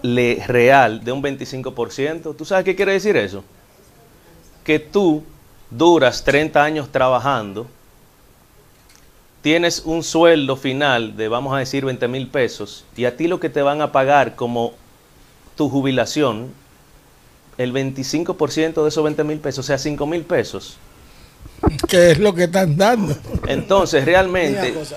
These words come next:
Speaker 1: si esto no funciona de las A F P, que ha venido como consecuencia de todos los compromisos que han hecho los partidos políticos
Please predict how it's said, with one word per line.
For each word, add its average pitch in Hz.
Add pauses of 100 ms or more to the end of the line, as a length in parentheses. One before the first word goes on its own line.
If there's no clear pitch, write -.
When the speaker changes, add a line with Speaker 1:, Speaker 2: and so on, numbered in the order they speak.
Speaker 1:
si 196
esto 220
no 196
funciona 175
de 135
las 131
A 160
F 170
P, 127
que 147
ha 160
venido 175
como 151
consecuencia 147
de 143
todos 165
los 175
compromisos 151
que 143
han 139
hecho 151
los 147
partidos 139
políticos 131